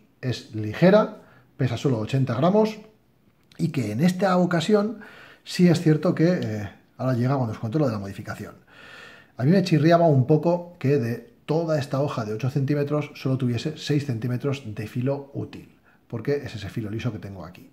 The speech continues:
Y quería poder utilizar estas dos muescas también, pues, eh, como si fuese una especie de macro dentado para cuerdas. ¿Y qué es lo que hice en mi navaja amarilla? Pues lo que hice fue básicamente sacarle filo a estas dos partes planas que tenemos aquí sin filo,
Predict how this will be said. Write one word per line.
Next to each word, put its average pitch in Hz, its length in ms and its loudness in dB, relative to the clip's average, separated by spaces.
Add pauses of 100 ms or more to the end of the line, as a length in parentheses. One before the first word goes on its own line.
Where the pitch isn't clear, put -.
Y 165 100 -6
quería 165 340 0
poder 139 200 0
utilizar 117 540 -4 (460)
estas - 320 -12
dos 120 180 -6
muescas 175 640 2
también, 120 480 -8
pues, - 200 -16
eh, 92 40 -16 (480)
como 101 180 -10
si 107 120 -8
fuese 110 200 -6
una 120 60 -2
especie 123 240 -4
de 127 140 -2
macro 127 500 0
dentado 117 640 -2 (640)
para 113 640 -2
cuerdas. 104 480 -4
¿Y 127 120 -6
qué 165 100 0
es 160 80 4
lo 175 100 2
que 156 140 2
hice 160 260 2
en 117 140 -2
mi 117 80 -2
navaja 135 360 0
amarilla? 131 540 -2
Pues 104 160 -8
lo 104 80 -6
que 120 80 -4
hice 135 140 2
fue 139 420 -2 (260)
básicamente 120 720 -4
sacarle 127 460 -4
filo 180 520 0 (200)
a 117 100 -14
estas 113 260 -4
dos 110 160 -6
partes 113 360 -6
planas 110 400 -8
que - 80 -12
tenemos 101 300 -12
aquí 101 180 -12
sin 101 180 -14
filo, 139 360 -2